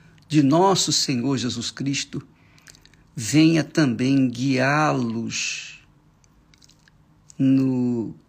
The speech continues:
conhecimento da sua verdade, da sua palavra, santa palavra.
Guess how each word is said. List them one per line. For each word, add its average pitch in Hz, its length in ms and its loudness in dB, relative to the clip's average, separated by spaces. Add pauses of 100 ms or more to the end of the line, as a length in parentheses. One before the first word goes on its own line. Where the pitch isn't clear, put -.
(380)
conhecimento 139 1040 0
da 117 180 -4
sua 127 320 -6
verdade, 107 880 -6 (380)
da 120 100 -6
sua 131 240 -4
palavra, 113 640 -2
santa 131 440 -4
palavra. - 640 -8